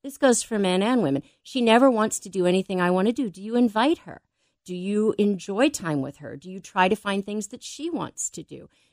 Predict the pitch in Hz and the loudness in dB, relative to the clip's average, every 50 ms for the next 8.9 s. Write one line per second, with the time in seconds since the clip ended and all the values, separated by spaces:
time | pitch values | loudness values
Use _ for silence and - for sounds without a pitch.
0 | _ _ - 202 220 220 226 240 240 196 _ _ - 311 - - - - 240 240 | _ _ -14 -12 -8 -6 -4 -4 -6 -6 _ _ -4 -4 -4 -4 -4 0 2 2
1 | 226 220 220 202 190 180 - - 175 180 180 - 233 233 220 233 247 285 285 240 | 2 2 0 -4 -8 -8 -6 -2 -2 -2 -2 0 0 0 2 4 4 4 4 4
2 | 202 185 190 190 190 196 165 - 180 170 180 - - _ - 202 185 - - - | 2 0 -4 -8 -10 -10 -8 -8 -6 -6 -6 -8 -10 _ -14 -14 -14 -14 -14 -10
3 | 269 277 226 175 156 156 170 - - 185 170 - - 180 - - 185 190 190 190 | -8 -6 -4 -4 -4 -4 -4 -6 -8 -8 -8 -8 -8 -8 -10 -12 -12 -12 -10 -8
4 | 196 220 262 262 - _ _ - 117 90 - _ - _ _ _ _ _ _ _ | -8 -8 -8 -10 -10 _ _ -20 -20 -20 -20 _ -20 _ _ _ _ _ _ _
5 | _ _ _ _ - - _ - 202 196 190 - - 220 190 185 180 - - 190 | _ _ _ _ -20 -18 _ -8 -6 -6 -6 -6 -2 0 0 0 0 -2 0 0
6 | 190 196 190 - 202 180 165 160 - - 170 202 240 240 - 185 160 160 151 143 | 0 0 0 -2 -6 -8 -8 -8 -8 -6 -4 -4 -4 -4 -4 -6 -4 -4 -4 -6
7 | - - 139 143 165 202 - - - - _ _ _ - - - 165 156 170 180 | -6 -10 -10 -8 -8 -10 -12 -16 -20 -20 _ _ _ -8 -6 -4 -4 -2 0 0
8 | 202 220 220 220 202 185 196 190 - - 185 - - - 170 170 - | 2 2 2 2 2 2 2 0 -2 -6 -10 -10 -8 -4 -4 -4 -4